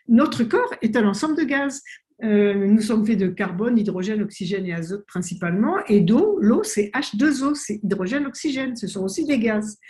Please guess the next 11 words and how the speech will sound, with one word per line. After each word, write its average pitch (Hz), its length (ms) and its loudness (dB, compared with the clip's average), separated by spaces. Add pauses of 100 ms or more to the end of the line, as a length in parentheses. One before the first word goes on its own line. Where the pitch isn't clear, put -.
(500)
Donc, 269 400 0
euh, 240 120 4 (440)
notre, 254 480 2
euh, 220 420 0 (120)
eh 247 100 0
bien, 233 300 2
les 277 380 4
rayons 285 440 2
de 208 160 -4
lumière 190 720 0
solaire 226 520 -6